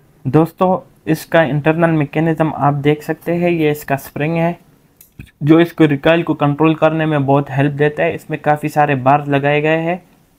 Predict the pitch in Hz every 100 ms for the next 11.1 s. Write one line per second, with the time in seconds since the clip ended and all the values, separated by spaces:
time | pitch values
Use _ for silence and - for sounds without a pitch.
0 | _ _ _ _ _ _ _ _ _ -
1 | 156 135 160 - 170 - 170 170 160 147
2 | 156 175 170 165 156 151 - 156 156 151
3 | 151 143 156 156 101 143 156 - 151 143
4 | 147 156 165 175 - _ 135 135 135 135
5 | 131 - 143 147 - 143 135 127 131 143
6 | 156 165 180 - _ _ _ _ _ _
7 | _ _ _ _ _ 139 147 160 160 160
8 | 156 151 160 160 160 156 160 160 135 147
9 | 156 156 156 147 151 160 156 160 151 160
10 | 170 170 135 143 147 147 143 143 139 160